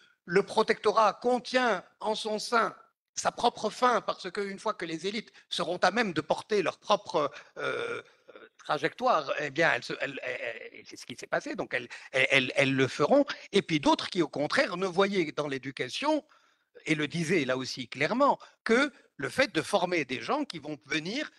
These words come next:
soutenir le, le, le protectorat, les petites mains, les soutiers, qui vont être là pour faire le travail,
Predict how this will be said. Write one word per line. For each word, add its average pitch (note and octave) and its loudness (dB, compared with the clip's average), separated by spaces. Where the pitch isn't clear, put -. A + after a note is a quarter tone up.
soutenir C4 -4
le, D#3 -2
le, D#3 -4
le D#3 -2
protectorat, E3+ 2
les G3 4
petites A3+ -2
mains, F#3+ 0
les D#3+ -6
soutiers, A#3+ -4
qui G#3 -2
vont G#3+ 4
être G3+ 2
là C4 4
pour A#3+ -4
faire A3+ 2
le A3+ 2
travail, E3+ 2